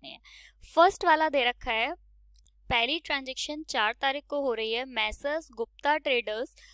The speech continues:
रिटर्न द गुड्स पन्द्रह सौ रुपए। ऐसे ही आगे, अ, दस तारीख को दे रखा है, रि-, अ, goods return from मैसर्स हरीश ट्रेडर्स, अ, आठ सौ रुपए। अठारह तारीख को मैसर्स राहुल, राहुल ट्रेडर्स return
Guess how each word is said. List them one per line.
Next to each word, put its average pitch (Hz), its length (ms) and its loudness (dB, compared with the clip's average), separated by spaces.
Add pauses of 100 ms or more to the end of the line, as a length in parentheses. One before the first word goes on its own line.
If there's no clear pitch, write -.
(200)
रिटर्न 294 520 0 (340)
द 254 60 -2
गुड्स 285 720 -2 (120)
पन्द्रह 233 440 -2
सौ 233 200 -6
रुपए। 165 380 -12 (520)
ऐसे 226 280 -6
ही 302 100 -6
आगे, 233 520 -2
अ, 202 440 -6
दस 233 260 -6
तारीख 285 300 0
को 302 100 -8
दे 294 140 -2
रखा 285 280 -4
है, 311 160 -2
रि-, 277 280 -10
अ, 233 120 -2
goods 277 420 -8
return 262 440 -4 (340)
from 277 340 0
मैसर्स 277 580 -4
हरीश 247 460 -4
ट्रेडर्स, 262 380 -4
अ, - 260 -6
आठ 247 240 2
सौ 339 180 -6
रुपए। 294 300 -8 (540)
अठारह 285 360 -2
तारीख 320 280 -2
को 359 160 0
मैसर्स 294 600 -4
राहुल, 247 560 0
राहुल 240 480 0
ट्रेडर्स 262 600 -4
return 262 460 -2